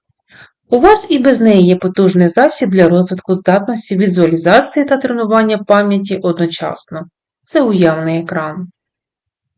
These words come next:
Все, що, як ви думаєте, ви забули, було пов'я-, пов'язано з певною подією.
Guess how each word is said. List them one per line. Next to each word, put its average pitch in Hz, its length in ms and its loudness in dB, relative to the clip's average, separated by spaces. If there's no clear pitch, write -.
Все, 302 420 2
що, - 220 -6
як 226 200 0
ви 226 80 2
думаєте, 196 560 2
ви 190 140 2
забули, 185 600 2
було 220 340 2
пов'я-, 226 320 0
пов'язано 240 760 0
з 226 100 -10
певною 262 500 0
подією. 180 600 -4